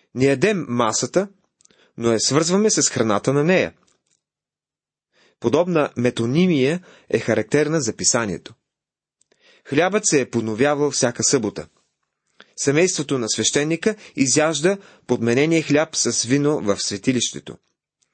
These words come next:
Тази трапеза не предава образа на Христос по същия начин, как-, както манната. Макар и двете неща да са символ на Христос, връзката им с него е различна. Манната разкрива Христос като онзи, който дава живот.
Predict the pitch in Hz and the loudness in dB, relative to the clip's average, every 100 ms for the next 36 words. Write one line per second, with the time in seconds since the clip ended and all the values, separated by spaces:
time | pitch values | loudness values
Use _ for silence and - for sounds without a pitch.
0 | _ _ _ _ 143 160 175 151 151 156 | _ _ _ _ -4 -2 -2 0 2 2
1 | 160 175 - - _ 113 120 - 110 131 | 2 0 -4 -20 _ -2 0 0 2 2
2 | 190 208 131 131 127 113 113 110 110 - | 2 2 2 2 0 0 -4 -6 -6 -2
3 | 131 - - 104 - 175 - 214 113 - | -2 -2 -6 -6 -2 0 2 2 2 0
4 | 156 123 - - 113 - 135 175 180 98 | -2 -4 -8 -4 -4 -2 -2 0 0 -2
5 | - 90 _ _ _ _ _ _ 123 151 | -6 -12 _ _ _ _ _ _ -2 2
6 | 180 151 160 156 135 - 151 139 - - | 2 2 0 2 0 2 0 0 0 0
7 | 151 135 113 107 120 - 165 180 - - | 2 2 0 -2 -8 -2 0 0 -6 -16
8 | - _ _ - 113 190 170 147 123 - | -20 _ _ -6 -2 0 0 0 0 -2
9 | - 151 156 - 123 113 143 156 107 82 | 0 0 2 0 0 0 0 0 -2 -6
10 | _ _ _ _ _ _ _ _ _ - | _ _ _ _ _ _ _ _ _ -4
11 | 143 185 208 208 175 - 165 160 143 135 | -2 0 -2 -2 -4 0 0 0 -2 -2
12 | - 175 - 135 - - 139 156 156 226 | 0 0 0 -2 0 0 0 0 -2 -4
13 | - - 123 120 117 143 151 143 151 147 | -4 -2 0 0 -2 0 0 0 2 0
14 | - - | -2 -14